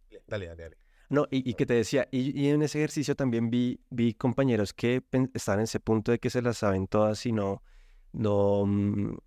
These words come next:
Speaker 2: no dan la oportunidad de, o sea, no se dan la oportunidad, que es lo peor, no se dan la oportunidad de aprender de otra persona que, bueno, puede que no sea tan lista como tú, pero que tiene algo que enseñarte, ¿no? De, de lo que sea. Ya,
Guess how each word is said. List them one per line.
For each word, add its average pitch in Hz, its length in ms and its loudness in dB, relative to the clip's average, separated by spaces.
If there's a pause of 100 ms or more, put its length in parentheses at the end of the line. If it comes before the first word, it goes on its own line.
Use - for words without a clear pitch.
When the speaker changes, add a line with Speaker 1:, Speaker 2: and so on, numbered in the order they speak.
(280)
Speaker 2:
no 101 560 0
dan 127 380 2
la 131 80 4
oportunidad 123 640 2
de, 110 580 0
o 113 200 0
sea, 117 120 2
no 117 240 2
se 151 140 -2
dan 151 180 0
la 156 60 0
oportunidad, 135 540 -2
que - 100 -4
es 113 40 2
lo 113 80 2
peor, 117 300 2
no 120 140 2
se 151 200 -2
dan 147 200 0
la 147 60 0
oportunidad 127 500 0
de 107 140 2
aprender 120 440 0
de 101 80 2
otra 113 140 -2
persona 107 400 -2
que, 117 260 0 (380)
bueno, 101 320 -2 (120)
puede 117 200 4
que 151 100 0
no 139 100 2
sea 110 140 0
tan 127 220 0
lista 127 280 0
como 135 240 0
tú, 139 180 -2
pero 131 200 0
que 120 100 -2
tiene 98 220 0
algo 98 160 -2
que - 100 -4
enseñarte, 104 680 -2
¿no? 117 320 -4 (300)
De, 107 120 -4
de 110 120 2
lo 110 120 4
que 110 100 -2
sea. 107 420 2
Ya, 110 160 0